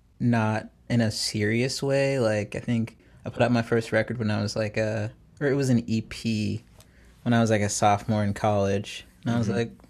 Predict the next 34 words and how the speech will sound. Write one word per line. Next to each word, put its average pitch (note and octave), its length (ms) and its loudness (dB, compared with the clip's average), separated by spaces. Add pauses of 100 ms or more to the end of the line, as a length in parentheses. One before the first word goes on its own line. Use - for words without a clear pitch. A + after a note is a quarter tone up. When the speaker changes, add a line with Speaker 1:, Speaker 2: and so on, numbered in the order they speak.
(460)
Speaker 1:
"Fuck E3+ 320 4
it." B2 380 2
You G#2+ 100 0
know, F#2+ 140 2
it F#2+ 60 2
wasn't, A2+ 320 4
like, - 120 4
a - 40 -6
<laughs> - 120 -2
Speaker 2:
<laughs> - 20 -2
Speaker 1:
serious C#3 420 6
thing, A#2+ 260 -6
you A#2 80 -4
know? B2 140 -4 (800)
But, B2+ 80 2
yeah, C3+ 160 6
it's - 120 -4
kind C3 200 2
of A#2 80 4
been A#2 120 4
a A2 40 4
minute. G#2+ 400 0
<laughs> - 40 -18 (680)
Speaker 2:
Yeah, D3+ 180 4
so, A#2+ 540 2 (200)
uh, - 320 -14
I C3+ 140 0
can A#2+ 160 -2
imagine A#2 380 2
that G#2+ 220 0
jump G#2 380 -2
being G2+ 320 -2
sort G2 240 -2
of F#2+ 360 -6